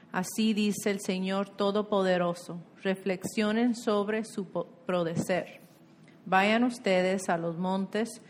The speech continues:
traigan madera y reconstruyen mi casa. Yo veré su recu-, reconstrucción con gusto y manifestaré mi gloria",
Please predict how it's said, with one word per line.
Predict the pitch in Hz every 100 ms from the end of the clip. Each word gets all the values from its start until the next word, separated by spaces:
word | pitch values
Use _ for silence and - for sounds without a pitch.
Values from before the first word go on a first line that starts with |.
| - - -
traigan | 196 190 202 214 220
madera | 180 170 185 202 214 -
y | 185
reconstruyen | 170 170 170 180 - - 208 202 208 202
mi | 190
casa. | - 165 160 - 165 - - - - - -
Yo | 180 196 202
veré | 233 233 190 190 - - -
su | - 202 190
recu-, | 170 170 - - - - - - -
reconstrucción | 185 185 185 170 - 151 - - 202 208 220
con | 214 185 165
gusto | 185 190 - 233 247 - - -
y | 180
manifestaré | 175 160 156 - - - 156 160 190 208 -
mi | 185 175
gloria", | 170 180 185 190 196